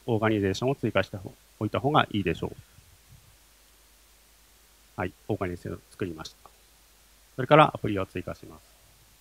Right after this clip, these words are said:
ポチッ。で、この時に、えー、オーエスとプラットフォームを選択します。で、えーと、Androidの方も、えー、両方ともデプロイしたい場合には、えーと、そっちはそっちで別のアプリとして追加する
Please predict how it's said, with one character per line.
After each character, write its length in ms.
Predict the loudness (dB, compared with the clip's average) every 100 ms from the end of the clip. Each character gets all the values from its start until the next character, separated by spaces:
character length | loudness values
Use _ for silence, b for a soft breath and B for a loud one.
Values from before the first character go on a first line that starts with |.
| _ -2
ポ 140 | -2
チ 100 | -2
ッ。 60 | -10 -16 -20 _ _ _ _ _ _ _ _ -20 -20 -20 _ _ _ -8
で、 80 |
こ 140 | -4 -2
の 80 | 0
時 180 | 2
に、 260 | 4 4 2 -4 -8
え 420 | -2 0 0 -2 -2
ー、 60 | 2
オ 100 | 4
ー 40 |
エ 20 |
ス 60 | 4
と 100 | 2
プ 100 | 4
ラ 100 | 2
ッ 40 |
ト 80 | 2
フ 140 | 0 0
ォ 20 |
ー 20 |
ム 100 | 0
を 80 | -6
選 160 | -8 -8
択 180 | -12
し 100 | -16
ま 100 | -20
す。 60 | -20 -20 -14 -8 -8 -10 _ _ _ _ _ _ -4
で、 260 | -2 -2 -2
え 140 | -4
ー 20 | -2
と、 140 | -2
Android 400 | -2 -2 0 2
の 180 | 2 0
方 160 | 0
も、 260 | 0 -4 -6 -6
え 220 | -4 -2
ー、 40 | -2
両 120 | -2
方 180 | -2 0
と 120 | 0
も 100 | 0
デ 140 | 0
プ 100 | 0
ロ 140 | 0 0
イ 20 |
し 60 |
た 120 | 2 2
い 60 |
場 200 | 2 0
合 80 | 0
に 120 | 0
は、 300 | -2 -2 -4 -10 -10
え 140 | -8
ー 20 |
と、 260 | -8 -12 -14
そ 80 | -10
っ 40 |
ち 80 | 0
は 160 | 2 2
そ 100 | -2
っ 40 | -8
ち 80 | -2
で 240 | 2 2 0 -4
別 220 | -4 -2
の 60 |
ア 60 | -4
プ 100 | -4
リ 40 |
と 140 | -10 -8
し 60 |
て 160 | -4 -4 -4
追 100 | -8
加 120 | -6
す 120 |
る 60 | -8